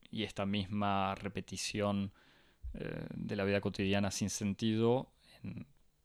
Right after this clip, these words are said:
visto de una manera mucho más profunda y, y deprimente. O sea, es mucho más triste. Veinticinco Watts es una película que termina siendo graciosa. Eh, Whiskey es esta versión, una versión mucho más triste, me parece.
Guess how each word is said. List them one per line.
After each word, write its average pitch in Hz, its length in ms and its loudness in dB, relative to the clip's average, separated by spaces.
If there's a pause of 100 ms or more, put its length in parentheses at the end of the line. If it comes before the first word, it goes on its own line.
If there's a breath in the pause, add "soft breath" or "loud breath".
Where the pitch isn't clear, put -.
(1160)
visto 113 460 -4
de 101 60 2
una 95 100 0
manera 95 260 0
mucho 95 300 -4
más 95 160 -8
profunda 98 640 -2
y, 120 640 -10 (520 loud breath)
y 110 120 0
deprimente. 95 800 4
O - 80 -10
sea, 101 140 -2
es 90 40 -6
mucho 113 200 0
más 98 160 -2
triste. 117 340 -2
Veinticinco 143 380 -4
Watts 127 220 0
es 127 120 -4
una 104 120 0
película 101 460 0 (260)
que 101 120 -8
termina 101 320 -2
siendo 104 240 -2
graciosa. 98 640 -4 (540 soft breath)
Eh, - 200 -8
Whiskey 101 500 0
es 101 500 -2 (280)
esta - 260 -6
versión, 98 520 -4
una 101 140 0
versión 98 280 -2
mucho 104 280 -2
más 92 140 -10
triste, - 300 -12
me - 100 -8
parece. - 420 -12